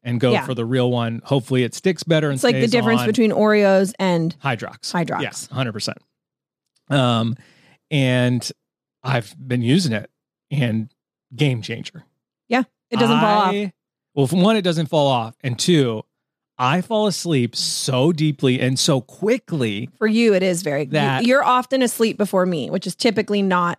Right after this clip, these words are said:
Speaker 2: how that works.
Speaker 1: And I just, like, and all of a sudden I'm awake. Like, it, unless I have to go to the bathroom or something, it is
Speaker 2: Yeah.
Speaker 1: a little weird. I, I know that Brooke, it looks weird.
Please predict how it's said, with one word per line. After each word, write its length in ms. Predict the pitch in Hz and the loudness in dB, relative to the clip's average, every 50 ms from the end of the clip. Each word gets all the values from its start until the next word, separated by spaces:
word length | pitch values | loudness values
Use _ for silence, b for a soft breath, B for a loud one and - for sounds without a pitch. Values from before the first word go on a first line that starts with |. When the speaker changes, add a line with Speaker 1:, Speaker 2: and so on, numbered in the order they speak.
| _ _ | _ _
Speaker 2:
how 240 | - 175 190 180 170 | -4 0 0 0 2
that 180 | 165 156 139 - | 0 0 -2 -2
works. 180 | 143 - - | -2 -2 0
Speaker 1:
And 220 | 147 139 139 135 143 | 0 0 0 0 -2
I 220 | 127 127 139 147 | -4 -2 -2 0
just, 220 | 147 135 147 - - | 0 0 -2 -2 -2
like, 200 | 156 135 131 - | -2 -2 -2 -2
and 100 | 131 135 | -2 0
all 80 | 131 143 | 2 2
of 60 | 143 | 2
a 20 | 143 | 2
sudden 180 | - 185 175 | 2 2 4
I'm 80 | 160 147 | 4 4
awake. 400 | 131 117 113 127 127 - - _ - | 2 2 2 2 0 -2 -4 _ -4
Like, 180 | - 135 139 127 | -2 0 0 0
it, 260 | 170 175 - 165 - - | 0 -2 -2 -6 -6 -2
unless 220 | 180 160 165 - | 0 0 2 2
I 60 | 208 | 2
have 60 | 185 151 | 2 2
to 40 | |
go 60 | 160 175 | 2 2
to 60 | 165 | 2
the 60 | 143 | 0
bathroom 460 | 127 - - 113 120 120 - 170 170 | -2 -4 -4 -4 -4 -2 0 0 0
or 40 | 175 | 0
something, 400 | 160 - 196 190 185 220 220 214 - | 0 0 0 0 0 0 0 0 2
it 100 | - 208 | 0 0
is 100 | 302 311 | 2 2
Speaker 2:
Yeah. 100 | - 294 | 2 2
Speaker 1:
a 20 | 254 | 2
little 180 | 247 247 233 | 2 2 0
weird. 420 | 156 143 143 147 160 175 190 196 - - | 0 0 0 0 -2 -2 -6 -8 -8 -4
I, 160 | - 139 - - - | -4 -4 -4 -2 -2
I 80 | 160 | 0
know 100 | 160 165 | 2 2
that 100 | 160 156 | 2 2
Brooke, 220 | 131 120 147 143 - - _ _ _ _ _ _ | 2 0 -2 -2 -2 -6 _ _ _ _ _ _
it 180 | - 156 151 - | -6 -6 -4 0
looks 320 | 170 165 180 - - - | 0 0 0 0 -2 -2
weird. 360 | 143 131 123 127 131 170 175 | 0 2 2 2 2 0 -2